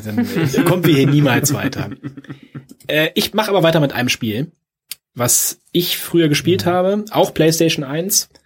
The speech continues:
Speaker 1: Äh, ich hab ja, ich, ich war ja ein sehr armer Junge, ich hab ja keine Konsolen gehabt. Ich konnte also immer nur bei meinen Freunden spielen und hab die dann entsprechend lange immer belagert und so,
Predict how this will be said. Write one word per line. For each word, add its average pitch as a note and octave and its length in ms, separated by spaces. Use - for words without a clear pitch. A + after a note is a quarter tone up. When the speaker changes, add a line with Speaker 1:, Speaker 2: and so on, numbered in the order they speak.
Speaker 1:
Äh, C3 160
ich - 220
hab D3 120
ja, A2+ 260
ich, - 200
ich D3 140
war D#3+ 100
ja D#3+ 80
ein C#3 120
sehr C3 280
armer C3 260
Junge, B2 260
ich B2 140
hab - 80
ja G2+ 80
keine G2+ 220
Konsolen F#2+ 380
gehabt. F#2 220
Ich - 100
konnte E3 280
also C3+ 220
immer D#3 220
nur D3+ 300
bei D3+ 100
meinen C#3 200
Freunden G#2+ 340
spielen C3+ 460
und C3 380
hab C3+ 100
die D3+ 100
dann C3+ 240
entsprechend C3 400
lange C3+ 200
immer A#2+ 160
belagert A#2+ 560
und A#2 80
so, A2+ 180